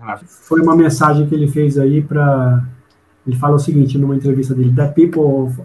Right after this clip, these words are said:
Speaker 2: all types could live together", né? Então, as pessoas de todos os tipos, e raças, no caso, podem viver juntas, né? Harmoniosamente.
Speaker 1: Legal.
Speaker 2: Então, a,
Speaker 1: Eu acho belíssima essa
Speaker 2: a,
Speaker 1: música.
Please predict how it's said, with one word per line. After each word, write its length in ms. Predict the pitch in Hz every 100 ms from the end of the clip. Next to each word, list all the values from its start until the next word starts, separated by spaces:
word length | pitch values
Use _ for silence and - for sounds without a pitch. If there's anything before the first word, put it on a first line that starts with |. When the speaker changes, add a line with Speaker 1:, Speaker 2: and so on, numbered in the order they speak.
| -
Speaker 2:
all 160 | 156
types 320 | - 151 165 -
could 240 | 165 135
live 200 | 139 147
together", 460 | - - 139 123 - - _
né? 220 | 143 147 147
Então, 100 | 139
as 80 | 131
pessoas 440 | 156 - 156 143
de 60 | -
todos 260 | 170 170
os 120 | 147
tipos, 400 | - 160 175 143
e 220 | 131 131 127
raças, 480 | 131 151 156 143
no 100 | 127
caso, 280 | 123 160 175 - - _
podem 280 | 156 151 147
viver 320 | 147 147 151
juntas, 440 | 123 127 123 - -
né? 240 | 139 151 151 _ _ -
Harmoniosamente. 840 | 131 135 131 135 131 143 127 117
Speaker 1:
Legal. 420 | - 101 92 - _ _ _ _ _ _ 131
Speaker 2:
Então, 280 | 123 139
a, 160 | 143 147
Speaker 1:
Eu 40 | 143
acho 160 | 139 -
belíssima 400 | 165 131 123 -
essa 120 | 139
Speaker 2:
a, 20 |
Speaker 1:
música. 340 | 143 107 -